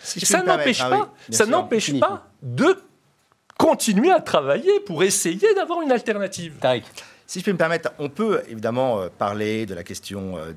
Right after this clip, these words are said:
Speaker 1: du contrat, de, de la question de la solution technologique, mais la vraie question est politique.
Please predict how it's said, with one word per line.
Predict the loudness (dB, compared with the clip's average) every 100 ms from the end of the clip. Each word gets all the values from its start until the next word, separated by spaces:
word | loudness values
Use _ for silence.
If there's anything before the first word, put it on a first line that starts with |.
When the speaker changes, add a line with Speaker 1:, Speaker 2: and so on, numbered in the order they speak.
| -14
Speaker 1:
du | -14 -14 -10
contrat, | -10 -10 -4 -2 0 -2 -4
de, | -6 -10
de | -12 -12
la | -10
question | -12 -10 -10 -10
de |
la | -12 -12
solution | -8 -8 -6 -8 -10
technologique, | -10 -8 -8 -8 -6
mais |
la | -4 -4
vraie | -4 -6
question | -8 -12 -10 -12
est |
politique. | -12 -10 -10 -10 -16 -18